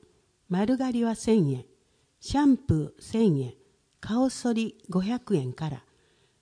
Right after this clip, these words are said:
美容では、化粧に付随した顔剃りのみ行います。利用の条件、家族などによる付き添いが必要です。申し込み、問い合わせ、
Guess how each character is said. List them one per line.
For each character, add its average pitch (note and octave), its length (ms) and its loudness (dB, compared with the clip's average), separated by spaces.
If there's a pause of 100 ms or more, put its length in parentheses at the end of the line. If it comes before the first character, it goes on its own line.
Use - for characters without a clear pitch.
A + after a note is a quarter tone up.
(120)
美 G#3+ 160 4
容 C#4+ 220 4
で B3+ 140 4
は、 D3+ 240 0 (360)
化 - 100 -2
粧 B3+ 320 2
に E3+ 140 4
付 D#3+ 160 0
随 F#3 240 2
し - 160 -14
た F3 360 -10
顔 A#3+ 260 -2
剃 B3+ 180 0
り A#3 140 0
の A#3+ 140 4
み G3 120 4
行 D3 200 -2
い D3 240 -2
ま C3+ 160 -6
す。 - 180 -16 (920)
利 G3+ 160 4
用 D4 180 6
の C4+ 180 6
条 A#3+ 220 4
件、 C3+ 240 -6 (500)
家 D4 160 -2
族 C4+ 240 2
な G3 180 4
ど G#3+ 120 2
に D3 200 0
よ C#3+ 140 -2
る D3 220 -6 (100)
付 - 240 -6
き - 20 -4
添 B3 220 0
い A3+ 60 0
が G#3+ 100 0
必 - 320 -4
要 E3+ 140 2
で D#3 160 -4
す。 - 140 -16 (840)
申 A#3 180 8
し - 180 -6
込 A#3+ 180 2
み、 A3 240 2 (140)
問 G3+ 240 4
い G3+ 60 2
合 F#3+ 60 0
わ F#3 140 0
せ、 - 280 -8